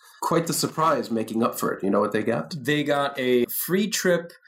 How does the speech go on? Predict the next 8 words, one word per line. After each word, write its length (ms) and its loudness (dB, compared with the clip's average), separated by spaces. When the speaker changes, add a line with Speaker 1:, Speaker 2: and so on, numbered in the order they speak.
Speaker 2:
for 440 4
the 140 2
next 340 0
year 320 4
to 220 -6
anywhere 320 2
Frontier 380 0
flies 580 0